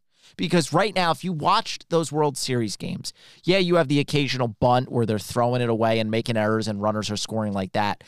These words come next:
But most of the runs are scored via the home run. I mean, very, very, v-, very sporadically,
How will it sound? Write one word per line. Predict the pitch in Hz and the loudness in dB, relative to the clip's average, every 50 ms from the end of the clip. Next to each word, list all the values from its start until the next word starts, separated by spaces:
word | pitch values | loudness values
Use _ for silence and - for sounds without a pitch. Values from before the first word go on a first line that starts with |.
| - - - - _ _ | -20 -20 -20 -20 _ _
But | - 151 147 - | 2 2 2 2
most | - 139 139 151 170 202 214 - - 214 | 0 2 2 4 4 4 2 0 -2 -4
of | 196 175 | -2 -2
the | 202 185 | -2 -2
runs | 147 123 139 135 135 139 147 139 - | 0 2 2 2 2 2 0 -4 -4
are | - - 127 | -2 0 0
scored | 120 - - - - 135 131 135 143 160 - - _ _ _ _ _ - | 0 -2 -4 -4 -2 0 2 2 2 2 -2 -6 _ _ _ _ _ -14
via | 117 117 117 131 143 143 135 | -8 -4 -2 0 2 2 2
the | 117 123 | 2 0
home | 113 123 135 127 123 123 127 | 0 0 0 0 0 2 0
run. | 120 92 196 - _ _ _ _ _ _ _ _ _ _ _ _ _ _ _ _ _ _ _ _ _ - | 0 0 -2 -8 _ _ _ _ _ _ _ _ _ _ _ _ _ _ _ _ _ _ _ _ _ -4
I | 151 160 160 | -2 0 0
mean, | 165 160 156 139 | 0 0 0 0
very, | 120 113 113 131 165 180 196 202 214 202 180 - _ - | -2 -2 0 2 2 4 2 2 0 -2 -6 -10 _ -10
very, | 143 127 120 123 120 120 139 170 185 202 196 208 214 214 202 196 - _ _ _ _ _ _ _ _ _ _ _ _ _ _ _ _ _ _ _ _ _ _ _ _ _ _ _ _ _ | -10 -10 -10 -10 -4 0 2 2 2 2 2 0 -2 -4 -6 -6 -10 _ _ _ _ _ _ _ _ _ _ _ _ _ _ _ _ _ _ _ _ _ _ _ _ _ _ _ _ _
v-, | 127 117 120 123 - _ _ _ _ _ _ _ _ _ _ - | -20 -20 -20 -20 -20 _ _ _ _ _ _ _ _ _ _ -8
very | 135 135 156 165 180 208 | -2 0 0 0 0 0
sporadically, | 185 - - - 175 156 131 135 135 139 139 127 - - - - 90 85 - | -2 -4 -2 0 0 0 2 2 0 2 2 0 -2 -2 -4 -8 -8 -8 -8